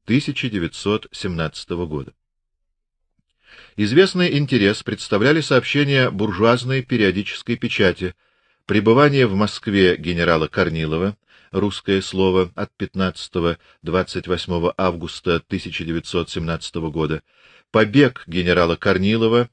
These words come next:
Деникина и прочих, Русское слово от двадцать первого ноября, четвертого декабря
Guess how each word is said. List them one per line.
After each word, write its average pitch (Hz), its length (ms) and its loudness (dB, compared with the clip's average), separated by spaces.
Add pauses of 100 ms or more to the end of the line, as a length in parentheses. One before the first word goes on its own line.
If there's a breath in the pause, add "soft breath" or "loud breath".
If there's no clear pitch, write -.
(220 soft breath)
Деникина 98 920 -2
и 87 120 -8
прочих, - 640 -4 (800 soft breath)
Русское 104 500 2
слово 98 560 0 (160)
от 95 200 -2
двадцать 92 480 -2
первого 92 480 2
ноября, 87 520 0 (200 soft breath)
четвертого 87 560 -2
декабря 85 560 0